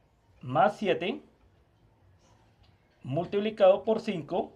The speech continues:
dividido entre cuatro, más seis, cerramos corchete, menos siete, más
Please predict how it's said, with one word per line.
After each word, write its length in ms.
dividido 760
entre 400
cuatro, 500
más 400
seis, 560
cerramos 480
corchete, 720
menos 400
siete, 440
más 640